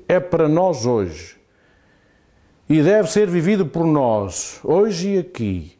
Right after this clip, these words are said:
reunidos em assembleia litúrgica festiva, que confessamos uma e outra vez: Ele está no meio de nós. Ele está no meio de nós.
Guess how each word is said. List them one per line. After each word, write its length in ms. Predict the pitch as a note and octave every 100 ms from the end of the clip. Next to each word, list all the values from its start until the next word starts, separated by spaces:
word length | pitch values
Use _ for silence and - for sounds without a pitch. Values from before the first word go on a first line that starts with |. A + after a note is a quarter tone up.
| _ _ _ _ _ -
reunidos 680 | C#3 F#3 F3 G3 A#3 F#3+ F#3+
em 160 | F#3
assembleia 600 | D#3+ F3 E3 D3+ F3 E3
litúrgica 960 | D3+ D3 - F#3+ A3 F3+ G3 F#3 F#3 F3
festiva, 840 | - - - C#3 F#2 F#2 D#2 D#2+ - _ _ _ _ _ _ -
que 420 | D3+ D3 C#3+ C3 B2
confessamos 720 | E3 - G3+ G#3 G3+ F#3 C3+
uma 380 | F3 A#3 G#3+ F#3+
e 80 | F3+
outra 260 | D#3+ C#3+ C3+
vez: 640 | C#3 C#3+ C#3 B2 - - -
Ele 440 | D#3 F3+ F3 E3
está 520 | D3 - - C3+ D3 D3
no 200 | C#3 A#2+
meio 320 | A#2 C3 A#2+
de 80 | G#2+
nós. 560 | E2+ C#2 D2 - - _ _ A#2
Ele 340 | E3 D#3+ C#3+
está 380 | G#2+ - A#2+ B2+
no 200 | C#3 A2+
meio 260 | G#2+ G#2+
de 120 | F#2+ E2
nós. 460 | C2+ D2+ - -